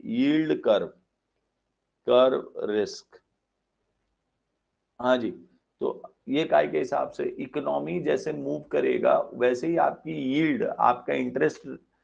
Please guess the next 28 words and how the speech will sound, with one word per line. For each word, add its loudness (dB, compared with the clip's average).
कम 8
या 4
ज्यादा 6
yield 2
होगा। 4
तो -2
this 2
is 0
movement -2
of 6
yield 0
or 2
rather 6
fi-, -6
economic 0
move। 0
तो 8
ऐसा 4
बोल 2
सकते -2
हैं 0
it -2
is 4
change -2
in, -2
change -2
in -4
yield। 4